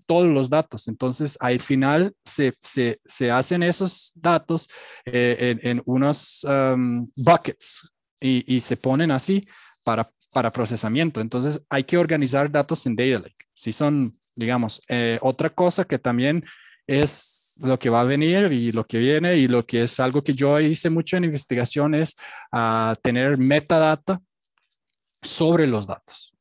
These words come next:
donde usted puede entender, eh, diferentes tipos de datos que usted tiene dentro del Data Lake y ahí es, em,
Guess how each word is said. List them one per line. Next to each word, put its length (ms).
donde 300
usted 300
puede 300
entender, 720
eh, 420
diferentes 500
tipos 340
de 100
datos 280
que 100
usted 200
tiene 260
dentro 400
del 380
Data 240
Lake 240
y 720
ahí 320
es, 500
em, 540